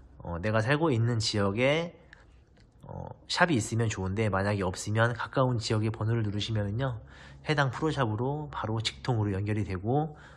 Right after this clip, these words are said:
이 전화는 무료로 연결이 되는 겁니다. 무료 전화예요. 자, 세라믹 플러스 언더코팅 시공은 이렇게, 어, 한 대 시공하는데 보통 일곱 시간에서 여덟 시간이 소요가 되고요. 그 이유가 방금 보여드린 대로 정확하게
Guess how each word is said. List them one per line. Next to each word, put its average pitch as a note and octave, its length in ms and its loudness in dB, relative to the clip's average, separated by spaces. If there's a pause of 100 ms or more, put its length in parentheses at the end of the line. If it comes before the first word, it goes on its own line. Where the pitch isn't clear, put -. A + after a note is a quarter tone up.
(200)
이 F#2 60 -10
전화는 A2+ 580 0
무료로 A#2 300 6
연결이 F#2+ 260 2
되는 F2+ 200 -2
겁니다. D#2+ 420 -8
무료 G#2+ 200 2
전화예요. G2 500 0 (1600)
자, A2+ 100 -2
세라믹 E3+ 300 8
플러스 F3 280 6
언더코팅 D3 460 4
시공은 D3 560 4
이렇게, C#3+ 720 2 (340)
어, F3 380 -2
한 E3+ 160 0
대 E3+ 100 6
시공하는데 D#3+ 420 4
보통 A2+ 320 0
일곱 D3 300 6
시간에서 A#2 300 2
여덟 A2 180 2
시간이 A#2 280 0
소요가 C3 300 0
되고요. G#2+ 400 0 (680)
그 D3+ 160 6
이유가 C3+ 600 4
방금 A#2+ 280 0
보여드린 A2 420 2
대로 C#3+ 480 0
정확하게 G2+ 680 2